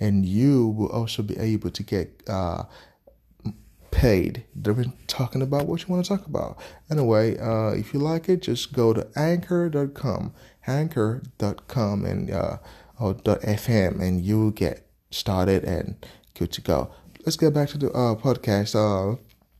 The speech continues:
and anyway, El-, Elon Musk also claimed that, uh, the, the, the Neuralink can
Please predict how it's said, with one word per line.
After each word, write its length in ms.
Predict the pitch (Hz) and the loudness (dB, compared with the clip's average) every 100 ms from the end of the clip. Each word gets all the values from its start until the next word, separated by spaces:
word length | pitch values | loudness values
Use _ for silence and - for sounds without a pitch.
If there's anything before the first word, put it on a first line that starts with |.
| _ _ - - | _ _ -18 -10
and 300 | 127 139 139 | -4 0 2
anyway, 320 | 151 135 104 | 4 4 4
El-, 220 | 143 156 - | 2 0 0
Elon 240 | 165 151 147 | 0 2 0
Musk 400 | 143 143 - - - - _ - | 0 0 -4 -12 -20 -20 _ -2
also 400 | 123 123 123 117 - _ | -2 0 -2 -2 -12 _
claimed 920 | _ - - 127 120 104 95 107 110 - - - _ _ | _ -16 -2 2 4 4 4 2 -2 -6 -16 -20 _ _
that, 200 | 107 101 | 2 2
uh, 380 | 95 92 78 85 - _ _ _ _ _ - | 2 2 0 -4 -8 _ _ _ _ _ -6
the, 320 | 107 98 - - | -2 0 -2 -4
the, 540 | 95 101 95 85 98 - _ _ _ _ _ | 0 2 2 0 -4 -10 _ _ _ _ _
the 220 | - 80 | -6 -4
Neuralink 920 | - 110 143 139 110 98 95 92 - - _ _ _ _ _ _ | 0 4 4 4 4 2 2 -2 -10 -18 _ _ _ _ _ _
can 360 | - 107 92 | -4 -2 -2